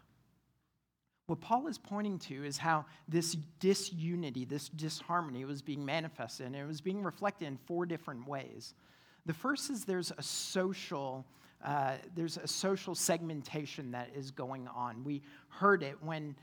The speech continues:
Paul speaks about you Gentiles in the flesh, called the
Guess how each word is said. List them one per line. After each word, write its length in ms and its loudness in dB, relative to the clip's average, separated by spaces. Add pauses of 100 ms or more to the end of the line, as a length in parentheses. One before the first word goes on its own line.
(280)
Paul 260 10
speaks 640 0
about 440 4
you 200 4
Gentiles 920 2
in 100 -4
the 80 -4
flesh, 440 -2
called 280 2
the 140 2